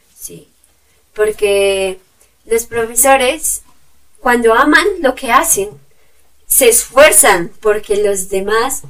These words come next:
eh, reconozcan que lo que hacen es importante,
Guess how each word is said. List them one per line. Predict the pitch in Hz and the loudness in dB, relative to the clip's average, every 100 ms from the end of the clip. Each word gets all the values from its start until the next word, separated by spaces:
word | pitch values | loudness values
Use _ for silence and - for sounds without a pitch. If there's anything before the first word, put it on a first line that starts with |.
| - - - - - | -20 -20 -20 -20 -2
eh, | 220 214 202 - - 202 | 4 4 4 -2 -8 -4
reconozcan | 220 240 220 302 339 - - - - - - | -2 0 0 0 -2 -6 -12 -20 -20 -20 0
que | 220 202 202 | 4 4 4
lo | 196 | 0
que | 202 | 2
hacen | 196 214 220 | 0 2 0
es | 220 233 | 0 -4
importante, | 220 202 - 196 196 175 - | -4 -6 -4 -4 -6 -6 -14